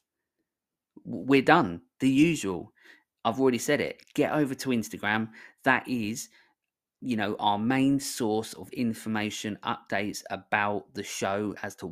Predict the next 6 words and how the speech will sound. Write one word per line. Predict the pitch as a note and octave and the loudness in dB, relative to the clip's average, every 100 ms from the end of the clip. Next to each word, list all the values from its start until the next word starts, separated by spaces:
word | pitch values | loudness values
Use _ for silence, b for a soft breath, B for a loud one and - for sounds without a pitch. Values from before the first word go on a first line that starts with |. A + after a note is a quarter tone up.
| G#2 | -8
what's | G2 - - | -8 -8 -8
going | F#2+ F#2+ F#2+ | -6 -4 -4
on. | G#2 A2+ - b b b - | -4 -4 -10 b b b -8
We've | G#2+ | -6
got | - C3 - | 2 0 2
TikTok, | - B2 - C#3 C3 - | -4 -6 -6 -4 -4 -6